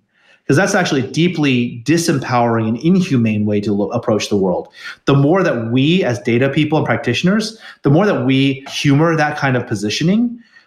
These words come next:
the more that we are, we're accepting a frame that says machines are intelligent, so we don't have to think about it. It's the machine's fault. The machine decided the trolley problem. I'm sure it was fine.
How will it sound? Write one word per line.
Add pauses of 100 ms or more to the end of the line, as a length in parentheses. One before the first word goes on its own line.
(120)
the
more
that
we
are, (460)
we're
accepting
a
frame (380)
that
says
machines
are
intelligent,
so
we
don't
have
to
think
about
it.
It's
the
machine's
fault.
The
machine
decided
the
trolley
problem.
I'm
sure
it
was
fine.